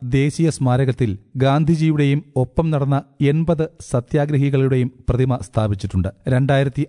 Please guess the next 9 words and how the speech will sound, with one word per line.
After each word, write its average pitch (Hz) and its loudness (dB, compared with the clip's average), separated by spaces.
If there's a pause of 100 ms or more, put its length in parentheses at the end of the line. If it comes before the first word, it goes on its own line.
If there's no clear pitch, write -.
അഞ്ചിലാണ് 120 0 (120)
ദേശീയ 131 0
സ്മാരകം 107 0
സ്ഥാപിച്ചത്. 98 -2 (200)
ദണ്ഡിയാത്രയിൽ 175 2 (160)
ഉടനീളം 160 0
പങ്കെടുത്ത 143 -2 (200)
എൺപത് 139 2
പേരിൽ 139 0